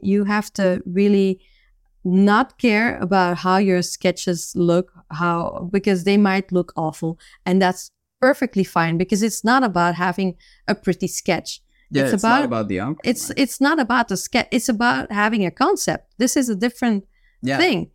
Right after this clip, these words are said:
Speaker 2: Yeah.
Speaker 1: So you can have a very ugly sketch with a very good concept, and that's, that's,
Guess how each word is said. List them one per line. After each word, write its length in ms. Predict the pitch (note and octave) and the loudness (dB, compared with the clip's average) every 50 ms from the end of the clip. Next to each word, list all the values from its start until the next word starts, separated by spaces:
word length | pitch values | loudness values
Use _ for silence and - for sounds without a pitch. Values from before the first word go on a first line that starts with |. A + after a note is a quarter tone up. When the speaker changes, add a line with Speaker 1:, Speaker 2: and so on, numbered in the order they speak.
| _ _ _ | _ _ _
Speaker 2:
Yeah. 200 | - A#3 A2 - - - | -10 -10 -10 -10 -12 -14
Speaker 1:
So 180 | - - B3 A#3+ | -4 0 0 2
you 160 | A#3 B3 C4+ | 2 0 0
can 200 | - G#4 F4+ C4+ | 0 2 2 2
have 220 | G#3 C4 C4 C4 G#3+ | 4 4 2 2 0
a 80 | F#3 | -2
very 360 | F3 F#3 A#3 B3+ B3 A3 - - | 0 0 2 2 2 2 0 0
ugly 320 | A3 G#3+ F#3+ F#3+ F3+ E3 | -2 0 0 0 0 0
sketch 420 | - - - - - C4 - - | -2 -4 -2 0 0 0 0 -2
with 120 | - G3 F3 | -2 0 0
a 140 | F3+ E3+ A#3 - _ _ _ | 0 -2 -4 -10 _ _ _
very 420 | F3 E3 D#3 - A3+ - A#3+ E3+ C#3+ | -20 -14 -2 0 0 2 2 0 0
good 240 | D3 F3+ E3+ - - | 0 0 -2 -2 -2
concept, 520 | - F#3+ A#3+ D#4 - - E3 D3+ - - | 0 0 0 0 0 0 -2 -2 0 2
and 120 | G3 G3 F#3+ | 0 2 4
that's, 380 | F3+ F3+ F#3 - - - - - _ | 4 2 2 0 -2 -8 -16 -10 _
that's, 240 | F#3+ F3 E3+ - | -8 -8 -6 -8